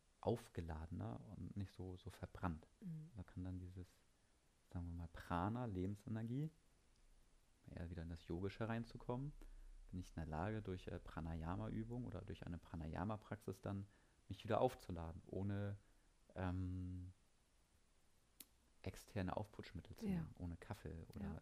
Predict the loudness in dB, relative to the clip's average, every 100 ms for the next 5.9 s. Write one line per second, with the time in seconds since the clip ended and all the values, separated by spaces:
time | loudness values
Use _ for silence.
0 | -8 -14 -20 -20 -2 2 2 2 -2 -4
1 | -2 -2 -4 -8 -16 -20 -20 -20 -20 -20
2 | -20 -14 -10 -8 -4 -2 -2 -4 -12 -16
3 | -10 -4 0 4 6 8 6 6 4 0
4 | -2 -6 -10 -10 -10 2 10 12 12 12
5 | 12 12 12 12 12 10 8 -4